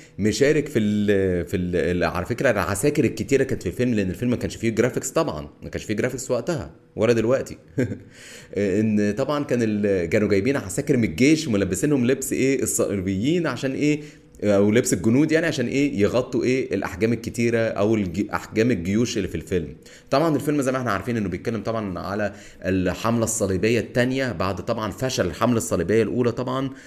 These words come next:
ونجاح طبعا الناصر صلاح الدين أو صلاح الدين أيوبي في استرجاع القدس.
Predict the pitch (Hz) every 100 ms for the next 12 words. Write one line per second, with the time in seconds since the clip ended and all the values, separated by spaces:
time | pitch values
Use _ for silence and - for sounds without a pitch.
0 | - - 107 131 120 123 120 117 120 98
1 | 98 117 - - 101 104 92 95 120 87
2 | - 95 110 98 117 82 95 123 139 127
3 | 101 - 95 90 107 110 - 87 - -
4 | - -